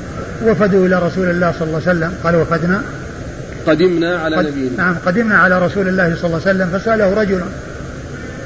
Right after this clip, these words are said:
Speaker 1: عن الصلاة: "هل يصلي الرجل في ثوب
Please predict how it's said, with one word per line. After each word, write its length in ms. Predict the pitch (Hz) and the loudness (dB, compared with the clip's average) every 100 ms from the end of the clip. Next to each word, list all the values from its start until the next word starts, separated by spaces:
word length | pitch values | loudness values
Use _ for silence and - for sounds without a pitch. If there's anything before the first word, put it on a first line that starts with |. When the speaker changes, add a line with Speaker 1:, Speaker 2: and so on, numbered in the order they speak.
| - - - - - - - | -12 -10 -10 -10 -10 -10 -8
Speaker 1:
عن 200 | 147 196 | 0 2
الصلاة: 640 | 190 - 190 202 185 185 175 - | 2 2 2 4 2 0 0 -4
"هل 160 | 151 196 | -2 0
يصلي 380 | 180 196 196 185 | 2 2 0 2
الرجل 280 | 196 185 151 | 2 2 2
في 160 | 190 | 0
ثوب 200 | 165 185 | 2 0